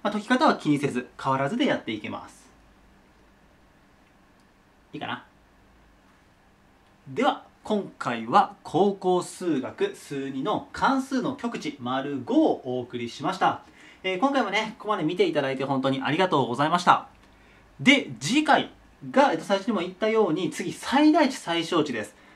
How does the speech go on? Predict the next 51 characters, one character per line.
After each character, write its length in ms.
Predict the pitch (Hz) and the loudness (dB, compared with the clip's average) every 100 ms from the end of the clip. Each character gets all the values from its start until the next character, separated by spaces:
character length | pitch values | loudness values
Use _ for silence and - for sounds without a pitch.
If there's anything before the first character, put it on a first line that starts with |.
| _ | _
で、 220 | 185 175 - | -4 -4 -2
こ 140 | - | -2
こ 140 | 233 294 | 2 4
ま 160 | 330 | 4
で 260 | 294 294 - | 6 4 2
極 260 | - 165 277 | -4 -4 2
大 200 | 294 202 | 4 2
値、 180 | - - _ | -2 -14 _
極 260 | - 160 208 | -6 -4 -2
小 240 | 233 196 | 0 0
値 160 | 160 214 | 0 -4
っ 20 | |
て 80 | 220 | -2
い 60 | 143 | -2
う 60 | |
極 260 | - 349 359 | -2 0 2
値 80 | - | 2
を 80 | 127 | 0
や 140 | 160 | -2
っ 80 | 175 | 0
て 100 | 226 | -2
き 80 | - | -2
た 100 | 143 | -4
の 100 | 131 | 0
で、 200 | 151 - - | -2 -4 0
ま 160 | 320 359 | 2 2
ず 120 | 214 | -2
こ 160 | - 175 | -10 -2
こ 160 | - | 0
で 220 | 294 - - - | 0 -6 -10 -6
極 240 | 180 214 | -2 0
大 120 | 226 | 0
値、 100 | - | 0
極 180 | - 151 | -4 -2
小 80 | 185 | -2
値 100 | 180 | 0
を 60 | 165 | 2
ま 140 | 156 | 0
ず 100 | 117 | 0
ま 140 | 123 | -4
と 80 | 160 | 0
め 80 | 156 | 0
て 100 | 151 | 0
し 60 | 127 | -2
ま 80 | |
う。 40 | 110 | -4
頭 240 | 160 180 170 | 0 0 2
の 80 | |
中 180 | 170 170 | 0 -4
で 80 | 139 | -6
ね。 160 | 151 | -12